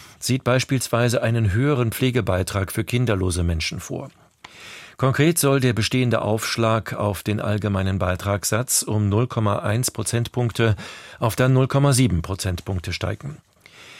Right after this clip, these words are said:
Geplant sind auch höhere Hürden für eine Einstufung in einen Pflegegrad. Die beitragsfreie Mitversicherung für Ehepartner in der gesetzlichen Krankenversicherung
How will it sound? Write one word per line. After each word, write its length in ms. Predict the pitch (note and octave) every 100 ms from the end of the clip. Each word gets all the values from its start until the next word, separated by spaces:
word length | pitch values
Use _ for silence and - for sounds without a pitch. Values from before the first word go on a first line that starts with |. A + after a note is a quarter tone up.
| - -
Geplant 360 | B2+ C#3 F3+
sind 160 | E3 C3+
auch 300 | B2+ D3 -
höhere 420 | C#3+ D#3+ C3+ C3
Hürden 440 | A#2 B2+ C3+ C#3+ C#3+
für 180 | B2+
eine 340 | - A2 G#2+ -
Einstufung 800 | G#2 G#2+ - A#2 A#2 - G#2+ A2
in 180 | A2 G#2+
einen 340 | G2+ G2+ G2+
Pflegegrad. 840 | - G#2+ E2+ F2+ E2+ E2+ - - - _ - - - - -
Die 80 |
beitragsfreie 1000 | G#2 A#2+ E3+ B2 B2 - - G2+ G#2 C3 A2+
Mitversicherung 800 | A#2+ - A2+ G#2+ B2+ G#2+ A#2
für 180 | G#2 G#2
Ehepartner 920 | - G2+ A2 A2 G#2 G#2 - A2+ A2+
in 200 | - G2+
der 160 | F#2 F#2
gesetzlichen 680 | E2+ E2+ G2 - F#2 - G2
Krankenversicherung 1080 | F#2+ G2+ G2 F2 G2 F#2 E2+ F2+ F#2 F#2+